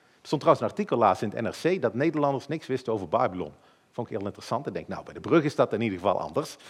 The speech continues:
Daar weten we inmiddels heel veel over Babylon. Maar Ba-, Babylonische Rijk kwamen de Meden en de Perzen kwamen toen. En Daniel leefde toen nog in de tijd van Cyrus, of Kores, hè, de grote eerste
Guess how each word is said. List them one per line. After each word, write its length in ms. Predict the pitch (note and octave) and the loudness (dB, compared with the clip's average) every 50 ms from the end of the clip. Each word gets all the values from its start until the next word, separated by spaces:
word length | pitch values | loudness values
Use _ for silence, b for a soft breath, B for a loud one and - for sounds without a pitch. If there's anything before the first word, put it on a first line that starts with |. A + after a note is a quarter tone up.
| B B B B | B B B B
Daar 140 | B - G2+ | B -4 0
weten 220 | A2+ A2+ G#2+ - - | 2 2 0 0 -2
we 60 | G2 | -2
inmiddels 280 | G#2+ A#2 A2 F#2 F2+ | 0 0 0 0 0
heel 140 | - A2+ G2+ | 0 0 2
veel 180 | F#2 C#3+ B2+ G#2 | 6 6 6 6
over 160 | G2 F2 F2 | 4 2 0
Babylon. 380 | D#2+ E2+ D2+ D#2 - G2 B2 E3+ | -2 -4 -4 -2 -2 0 4 6
Maar 400 | F3 E3+ - - - - - - _ _ - | 6 6 6 2 -14 -16 -18 -18 _ _ -6
Ba-, 300 | D3 B2+ E3+ - - - D3+ | 0 2 2 2 2 2 8
Babylonische 540 | E3 G3 A3+ G3 A#3+ C4 C4 - - D#3+ | 10 10 12 12 12 10 10 8 6 6
Rijk 380 | B2 A#2+ D3 F#3 A#3 A#3+ - - | 8 12 12 12 12 10 4 4
kwamen 260 | - G#3 G3+ F#3+ F#3 | 8 8 8 10 8
de 60 | E3 | 8
Meden 280 | E3 G3 G#3+ A#3 G#3+ G3 | 8 8 8 10 8 6
en 100 | F#3 E3+ | 6 6
de 80 | D#3 - | 4 6
Perzen 380 | - - A#3 G3+ D#3+ B2 C3 | 10 10 10 10 10 8 4
kwamen 340 | - C#3 A#2 G#2 F#2+ G2 F#2+ | 6 6 6 6 6 2 2
toen. 320 | - A2+ F#2 D#2 D2+ D2 - b b b b b b b b b | 2 0 0 0 -2 -10 -16 b b b b b b b b b
En 120 | b E3 | b 8
Daniel 320 | D3 G3+ A3 A#3+ A#3+ A#3 A3+ | 10 10 10 10 10 8 10
leefde 280 | A#3 A#3 G#3 D#3+ E3 | 10 10 10 10 6
toen 140 | - - B2 | 4 4 2
nog 240 | A#2+ G2+ E2+ - - | 4 2 2 0 -4
in 120 | - C#3+ | -2 0
de 100 | C3+ C3+ | 2 4
tijd 260 | - F3+ F3 F#3 E3+ - | 8 8 8 8 6 6
van 280 | - E3 D3+ D3 D3+ - - - | 6 4 4 4 2 -4 -12 -16
Cyrus, 540 | - - - A3+ G#3+ D3+ A2 E2 - - - - | -10 -4 0 4 4 4 4 2 -2 -6 -14 -16
of 140 | - - | -10 0
Kores, 460 | - E3+ F3 E3 A2 G#2+ - - - - | 6 8 8 8 8 6 2 0 0 0
hè, 120 | A#2+ C#3+ | 0 0
de 80 | - - | 0 0
grote 460 | - - D#3 E3 E3 D#3 D#3+ D3+ - | 2 6 6 6 6 6 2 -2 0
eerste 520 | D#3 D3+ D#3 C#3+ - - C#3+ C3+ C3+ C3 | 0 0 0 0 0 2 4 4 4 2